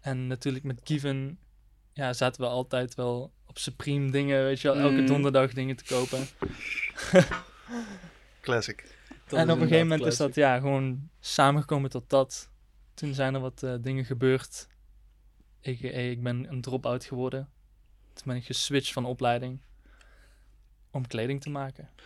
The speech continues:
Speaker 2: Ik vind dat dus altijd een respectabele keus. Eh, sowieso f-, doen, zijn er te weinig mensen die, eh, een drop-out plegen,
Speaker 3: Mm.
Speaker 2: eh, in mijn
Speaker 3: Mm.
Speaker 2: mening.
Speaker 1: Hm.
Speaker 2: Eh,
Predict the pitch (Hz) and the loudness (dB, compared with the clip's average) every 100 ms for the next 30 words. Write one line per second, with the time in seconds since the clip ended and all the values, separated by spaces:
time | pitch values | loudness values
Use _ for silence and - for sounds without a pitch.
0 | - _ _ - 156 190 170 156 135 135 | -20 _ _ 0 2 4 4 4 2 2
1 | 135 131 127 123 120 127 123 120 117 110 | 0 -4 -2 -2 -4 -6 -2 0 0 -4
2 | 113 113 - - _ _ _ - 165 117 | -6 -8 -10 -14 _ _ _ -16 -12 -10
3 | - - 135 135 139 131 147 - - 135 | -12 -14 -4 0 2 4 2 0 -14 -2
4 | 135 135 127 131 123 123 120 123 123 120 | 2 2 0 0 0 2 -2 -2 0 0
5 | 120 123 120 120 120 120 117 117 - 123 | 0 -2 -2 -4 -6 -6 -6 -6 -8 -8
6 | 120 120 127 120 131 135 143 151 - 147 | -8 -10 -10 -2 0 0 0 0 0 0
7 | 156 185 226 - 120 107 - _ - 135 | 0 -2 -6 -10 -10 -10 -12 _ -4 -2
8 | - 139 135 135 135 139 143 160 151 131 | 0 0 2 2 2 2 0 0 -2 -4
9 | - - _ _ - 131 123 120 120 | -14 -20 _ _ -8 0 2 2 0